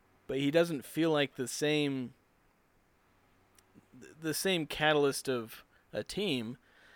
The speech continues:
especially that he was last year and that we've constantly seen whenever he plays the Jazz in the regular season. You know, for as much as I feel like Russell Westbrook is, to a degree, overrated, he,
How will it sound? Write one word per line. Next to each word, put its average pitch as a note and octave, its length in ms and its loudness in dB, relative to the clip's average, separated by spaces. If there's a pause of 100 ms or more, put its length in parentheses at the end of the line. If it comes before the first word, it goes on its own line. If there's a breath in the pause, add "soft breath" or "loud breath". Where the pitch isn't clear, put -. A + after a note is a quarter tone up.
(160 soft breath)
especially A3+ 400 2
that D3+ 160 0
he D#3 80 0
was C#3+ 260 4
last D3+ 380 0
year F#3 80 0
and D#3 100 0
that C#3 80 -2
we've C#3 220 -2
constantly D3+ 520 -2
seen E3+ 320 -2
whenever C#3+ 260 2
he C#3 140 -2
plays C3+ 320 0
the B2 100 -6
Jazz A#2+ 440 0
in B2+ 140 -6
the B2+ 80 -4
regular A#2+ 340 -2
season. F3+ 540 -6 (840 soft breath)
You B2 120 -6
know, A2 320 -4 (180)
for D#3 140 2
as D3 100 -2
much E3+ 220 2
as D3 120 2
I B2+ 380 6 (100)
feel D#3 220 4
like C#3 180 6
Russell C#3 300 2
Westbrook C3+ 480 0
is, B2 500 -2
to D3 120 -2
a C#3 40 0
degree, B2+ 300 -2
overrated, B2 800 0
he, - 160 -20